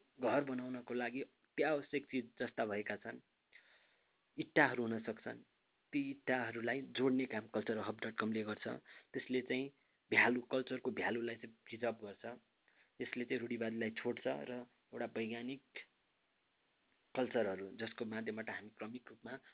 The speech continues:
समाजवादतिर जान सक्छौँ, साम्यवादतिर जा-, जान सक्छौँ र दिव्य आध्यात्मिक प्रेमतिर जान सक्छौँ, त्यसको लागि हाम्रो यो बाटो हुन्छ। र त्यो कल्चर हब डट कममा चाहिँ हामीले मानिरहेको एउटा जीव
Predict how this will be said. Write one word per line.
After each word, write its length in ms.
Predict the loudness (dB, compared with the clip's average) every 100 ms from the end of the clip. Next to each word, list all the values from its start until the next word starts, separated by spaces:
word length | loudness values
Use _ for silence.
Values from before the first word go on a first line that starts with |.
| _ -8
समाजवादतिर 640 | -8 -4 -6 -4 -4 -4
जान 220 | -6 -8
सक्छौँ, 420 | -8 -8 -6 -8 -10 -20 -18 -8
साम्यवादतिर 640 | -6 -4 -4 -6 -6 -4
जा-, 200 | -4 -6
जान 160 | -8 -12
सक्छौँ 360 | -18 -20 -14 -12
र 100 | -12 _ _
दिव्य 220 | -6 -4 -4
आध्यात्मिक 440 | -4 -8 -8 -10 2
प्रेमतिर 400 | 2 2 -2 -6
जान 200 | -8 -12
सक्छौँ, 360 | -14 -12 -10
त्यसको 280 | -8 -8 -6
लागि 220 | -6 -6
हाम्रो 300 | -10 -8 -4
यो 100 | -4 2
बाटो 240 | 2 2
हुन्छ। 380 | -2 -8 -8 -8 -10 _ _ _ -20 _ -20 _ _ _ -4
र 200 | 0 0 -2 _ _ _ _ _ _ _ _ _ _ _ _ -10
त्यो 60 | -4
कल्चर 320 | -2 0 0
हब 160 | -2 -6
डट 140 | -8
कममा 240 | -6 -6 -4
चाहिँ 200 | -2 -2
हामीले 240 | -4 -6
मानिरहेको 720 | -2 -2 -2 -2 -4 -4 -8 -10 -20 _ _ _ _ -12
एउटा 320 | -4 -4 -4 -10 _ -14 -4
जीव 180 | -4